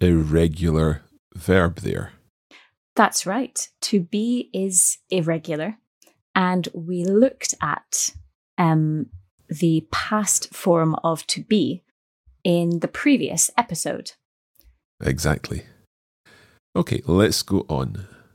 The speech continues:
Speaker 1: They released their first album,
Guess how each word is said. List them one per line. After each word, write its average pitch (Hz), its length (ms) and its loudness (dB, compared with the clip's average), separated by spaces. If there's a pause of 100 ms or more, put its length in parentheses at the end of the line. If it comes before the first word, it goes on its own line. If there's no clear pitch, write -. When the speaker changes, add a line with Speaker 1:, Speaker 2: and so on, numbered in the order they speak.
(300)
Speaker 1:
They 131 480 2
released 131 800 2
their 104 260 6
first - 640 -2
album, 175 500 0